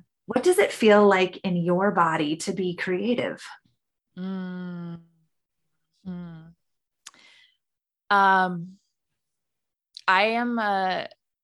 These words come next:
Speaker 2: <sighs> when I create, and I mean this in all aspects, whether it be acting or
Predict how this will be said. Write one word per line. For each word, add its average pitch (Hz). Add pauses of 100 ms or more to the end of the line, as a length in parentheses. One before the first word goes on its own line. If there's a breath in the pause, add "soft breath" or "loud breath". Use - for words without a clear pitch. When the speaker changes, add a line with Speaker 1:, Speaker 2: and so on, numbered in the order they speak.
(220)
Speaker 2:
<sighs> 208 (920 loud breath)
when 196
I 196
create, 160
and 151
I 151
mean 147 (100)
this -
in 143
all 147
aspects, -
whether 143
it 139
be 147
acting 139
or 139